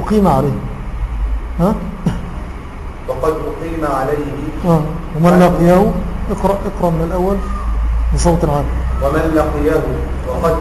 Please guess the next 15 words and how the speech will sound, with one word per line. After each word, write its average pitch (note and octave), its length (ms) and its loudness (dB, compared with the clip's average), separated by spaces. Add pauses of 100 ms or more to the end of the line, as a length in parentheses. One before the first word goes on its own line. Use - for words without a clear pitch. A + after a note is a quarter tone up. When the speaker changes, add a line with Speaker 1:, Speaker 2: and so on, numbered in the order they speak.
(140)
Speaker 2:
أقيم D#3 440 -2 (100)
عليه D3+ 300 0 (640)
حد D3+ 220 2 (160)
ذلك D#3 440 2
الذنب D3+ 500 -2 (440)
في C#3+ 60 -4
الدنيا E3+ 580 0 (600)
فهو D3+ 340 2
كفارته، D3+ 720 0 (600)
كما C#3 360 0
جاء E3 200 4 (160)
في C#3+ 60 0 (100)
الخبر D#3 420 0 (680)
عن C3+ 140 -4
رسول C#3+ 360 -2